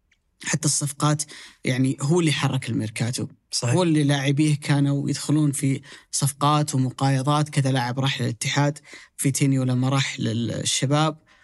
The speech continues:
Speaker 1: وهو كان يمكن أكثر نادي نشط خلال الفترة الجاية. بس أنا بالنسبة لي أنه استمرار جيرارد وتجديد عقده كان خبر جيد. أعتقد أن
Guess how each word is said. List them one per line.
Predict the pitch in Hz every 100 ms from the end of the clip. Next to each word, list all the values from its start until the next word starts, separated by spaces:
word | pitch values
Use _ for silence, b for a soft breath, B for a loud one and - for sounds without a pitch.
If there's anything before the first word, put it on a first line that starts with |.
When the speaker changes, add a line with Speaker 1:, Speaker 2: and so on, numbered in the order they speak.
| b -
Speaker 1:
وهو | 139 143
كان | 139 139
يمكن | 135 135 139
أكثر | 147 - 139
نادي | 131 127 135
نشط | 135 143 -
خلال | 127 127
الفترة | 123 135 143
الجاية. | 113 - 175
بس | 180 - B B B -
أنا | 196
بالنسبة | 160 151 151 - 139
لي | 160 -
أنه | 147
استمرار | 139 - 135 135 131
جيرارد | 135 131 135 139
وتجديد | 135 127 127 135 135
عقده | 123 131 135
كان | - 135 131 B B B
خبر | - 143 139 127
جيد. | 120 127 139 151 147 - -
أعتقد | 143 143 - 143 135
أن | 131 127 127